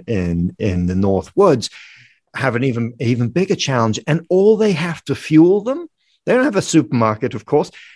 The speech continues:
They just find little spider eggs and, and, and, uh, you know, pupae of caterpillars and, and, and things like that to feed this little furnace that keeps them going all the way through the winter.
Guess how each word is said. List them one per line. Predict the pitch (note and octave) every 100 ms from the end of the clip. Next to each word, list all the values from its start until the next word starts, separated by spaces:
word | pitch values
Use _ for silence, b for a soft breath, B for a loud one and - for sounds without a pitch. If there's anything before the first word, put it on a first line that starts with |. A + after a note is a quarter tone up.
| B
They | C3 E3+
just | F3+ E3+
find | - D3+ D#3+
little | C3+ C#3+
spider | D#3 - - G#2 A#2+ G#2 -
eggs | F2+ F2+ F#2 - B B B
and, | - G#2+ G2+ G2+ -
and, | C3+ G2+ E2 -
and, | C3+ A2 G2+ - _ A2+
uh, | G#2 - - _ - _ _
you | -
know, | A2+ - -
pupae | D3+ C#3 C#3 B2+
of | G#2+
caterpillars | - A#2+ A#2+ C#3 A2+ G2 F#2 G2+
and, | G#2
and, | B2
and | C#3 C#3
things | B2 C3+ A2+
like | A2 C3+
that | A#2+ -
to | A2
feed | - - D#3 E3 D#3+ -
this | C3+ -
little | C3 A2
furnace | - - D3+ C#3 A#2 -
that | -
keeps | - D#3 D#3 -
them | B2+
going | B2 A#2+ G#2+
all | G2+ A2+
the | G#2
way | G2 F#2
through | - A2+
the | F#2
winter. | F#2+ G#2+ F#2